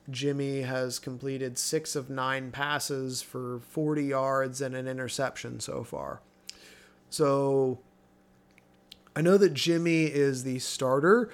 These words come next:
but if Jimmy lays an egg, then there might be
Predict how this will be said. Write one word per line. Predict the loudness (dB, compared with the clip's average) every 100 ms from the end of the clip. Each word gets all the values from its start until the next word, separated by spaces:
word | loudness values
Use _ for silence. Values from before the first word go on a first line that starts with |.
| -14 -20 -20 _
but | 2 4 4
if | 2 0
Jimmy | -4 2 4 4 4 4
lays | 2 0 0 2 2 0
an | -2 -4 -2
egg, | 2 2 4 2 0 -6
then | -8 0 2
there | 4 2
might | 2 2 2 -4
be | 0 2 4 4 2 0